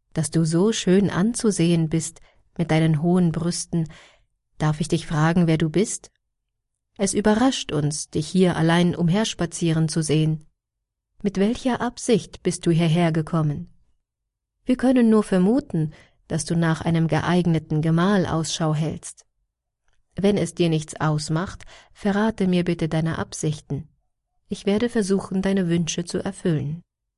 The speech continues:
Das bildhübsche Mädchen, das niemand anderes war als der Fluss Yamuna in Person, antwortete: „Werter Herr, ich bin die Tochter des Sonnengottes,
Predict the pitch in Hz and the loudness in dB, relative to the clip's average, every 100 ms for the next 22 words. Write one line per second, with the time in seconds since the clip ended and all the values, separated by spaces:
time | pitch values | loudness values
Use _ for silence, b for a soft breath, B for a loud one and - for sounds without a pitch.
0 | _ _ _ _ _ _ _ _ _ - | _ _ _ _ _ _ _ _ _ -6
1 | 226 - 254 277 233 226 - 208 190 175 | -4 2 2 2 -2 -2 0 2 4 2
2 | 175 - 165 165 - - 180 196 214 202 | 0 -6 -4 -4 -8 -8 -2 2 4 4
3 | 190 - 185 202 202 180 170 - 165 156 | 0 -2 -2 0 0 0 -2 -2 -2 -2
4 | 151 - - 175 - 170 170 202 196 - | -4 -8 -8 -8 -6 -8 -6 -4 -4 -4
5 | 180 170 180 214 196 170 170 175 180 165 | -4 0 2 2 2 2 -2 -2 -2 -2
6 | 185 196 202 220 _ _ _ - 190 190 | -2 -2 -4 -8 _ _ _ -2 0 0
7 | 190 185 180 180 175 175 - _ _ _ | -2 0 -2 -2 -4 -4 -12 _ _ _
8 | _ _ _ _ _ 196 196 185 170 180 | _ _ _ _ _ 0 2 2 2 0
9 | 160 - _ _ _ _ - 220 247 254 | -2 -6 _ _ _ _ -6 -2 2 4
10 | 226 226 226 220 202 190 185 196 196 170 | 4 2 -2 -2 0 0 2 2 2 2
11 | 156 151 - - - | 0 -4 -8 -14 -20